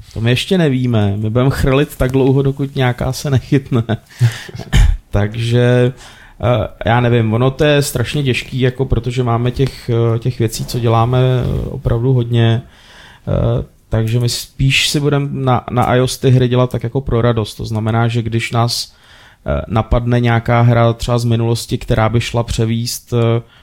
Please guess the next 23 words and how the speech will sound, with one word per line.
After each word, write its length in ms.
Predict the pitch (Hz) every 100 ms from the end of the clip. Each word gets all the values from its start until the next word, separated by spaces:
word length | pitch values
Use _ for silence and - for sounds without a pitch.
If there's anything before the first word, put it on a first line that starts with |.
| -
šlo 180 | -
by 120 | 113 117
tam 140 | 120
něco 240 | 113 -
přidat, 640 | 117 - 113 113 110 - 120
eh, 40 |
hodila 600 | 110 110 110 113 120 123
by 120 | 120
se 180 | 113 131
na 80 | 110
to 120 | 131
dotykový 520 | 120 - - 117 117
ovládání, 880 | 117 117 113 113 110 110 113 113 117 - - - - - _ -
eh, 40 | 73 78 78 - - _
a 220 | 117 113 110
zároveň 520 | 117 110 113 117 117
půjde 240 | 120 117
udělat, 600 | 107 117 113 110 107 -
eh, 480 | 113 110 110 107 104
řekněme, 380 | 104 - 110 110 110 107 123 127 - - - -
za 200 | 147 117
dva 160 | 110 120
měsíce, 720 | 117 107 - 104 - 104 104